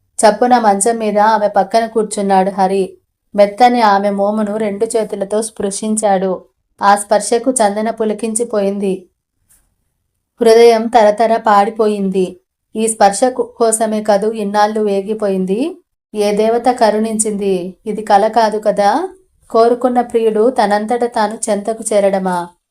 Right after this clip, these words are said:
మనసు ముచ్చట తీరబోతుందా? హరి తనను క్షమించాడా? ఇల్లాలిగా చేసుకుంటాడా? అదే నిజమైతే తన ఆనందానికి మేరలేదు.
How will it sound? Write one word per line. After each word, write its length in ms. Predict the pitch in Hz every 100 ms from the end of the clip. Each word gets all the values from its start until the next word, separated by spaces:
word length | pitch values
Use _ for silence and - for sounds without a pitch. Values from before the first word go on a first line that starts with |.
| _ _ -
మనసు 300 | 208 220 262
ముచ్చట 500 | 233 220 214 208 208
తీరబోతుందా? 920 | 214 214 220 214 208 196 196 202 339 - _ 202
హరి 160 | 226
తనను 340 | 247 226 214 214
క్షమించాడా? 880 | 214 208 220 233 208 196 202 339 - _ _ _ -
ఇల్లాలిగా 500 | 214 240 254 240 233
చేసుకుంటాడా? 1080 | 233 226 226 - 240 220 208 190 185 180 185 _ -
అదే 260 | 202 247
నిజమైతే 560 | 254 240 220 214 208 247
తన 240 | 240 220
ఆనందానికి 680 | 202 190 208 233 240 220 214
మేరలేదు. 800 | 208 196 220 226 208 196 190 170